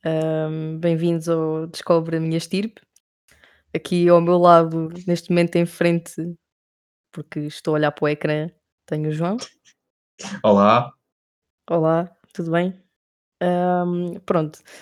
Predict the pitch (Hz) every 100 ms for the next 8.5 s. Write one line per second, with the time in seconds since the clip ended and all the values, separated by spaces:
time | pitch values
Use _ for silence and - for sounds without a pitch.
0 | - - 294 170 - - 254 247 233 247
1 | 240 240 233 - 202 - 156 151 - 202
2 | 226 220 220 208 202 175 160 170 202 -
3 | _ _ _ _ 170 175 180 180 180 -
4 | 185 175 175 170 170 165 165 - _ _
5 | _ _ - 170 175 170 175 165 160 165
6 | 160 - 170 175 175 175 170 180 170 170
7 | 170 165 165 - 165 160 160 160 175 -
8 | 165 160 175 -